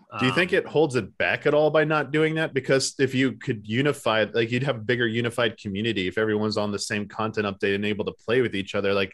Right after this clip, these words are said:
Speaker 1: I know Monster Hunter World is huge and Rise
Speaker 2: Yeah.
Speaker 1: is really big, but they could probably be even bigger if they, like, would unify the community like that.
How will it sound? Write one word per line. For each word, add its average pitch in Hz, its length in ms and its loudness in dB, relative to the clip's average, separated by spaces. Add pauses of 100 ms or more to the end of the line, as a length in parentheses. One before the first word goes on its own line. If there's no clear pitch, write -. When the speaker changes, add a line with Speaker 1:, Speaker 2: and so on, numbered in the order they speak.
(120)
Speaker 1:
I 127 80 0
know 147 160 4
Monster 131 280 0
Hunter 127 140 0
World 107 300 2
is - 100 -10
huge 160 360 2
and 110 100 -4
Rise 123 260 2
Speaker 2:
Yeah. 113 60 -2
Speaker 1:
is 104 100 -4
really 113 240 4
big, 113 480 0 (320)
but 120 300 0 (200)
they 135 140 0
could 135 160 -6
probably 185 240 0
be 113 120 0
even 104 200 -2
bigger 143 480 2
if 98 140 0
they, 104 260 4
like, 98 300 0
would 95 200 -4
unify 107 440 -2
the 92 100 -4
community 87 560 -6
like 90 220 -8
that. 87 300 -10